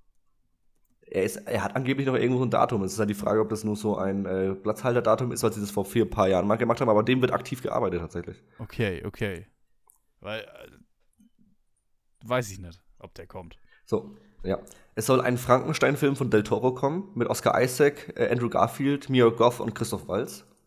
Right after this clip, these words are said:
Speaker 2: Mhm. Nochmal Frankenstein
Speaker 1: Ja.
Speaker 2: dieses Jahr quasi?
Speaker 1: Ja, es ko-, es kommen erstaunlich viele so Klassiker wieder zurück. Dann We Live in a Time, der sollte dieses Jahr kommen, mit Florence Pugh und Andrew Garfield.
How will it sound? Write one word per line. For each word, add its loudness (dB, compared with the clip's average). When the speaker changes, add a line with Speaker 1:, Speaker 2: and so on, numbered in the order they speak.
Speaker 2:
Mhm. -12
Nochmal -8
Frankenstein -6
Speaker 1:
Ja. 2
Speaker 2:
dieses -8
Jahr -10
quasi? -14
Speaker 1:
Ja, 6
es 2
ko-, 2
es -2
kommen -2
erstaunlich -2
viele -2
so 0
Klassiker -6
wieder -2
zurück. -8
Dann 0
We 2
Live 2
in 0
a 4
Time, 0
der 2
sollte 0
dieses -6
Jahr 0
kommen, -8
mit -4
Florence 2
Pugh 0
und 4
Andrew 0
Garfield. 0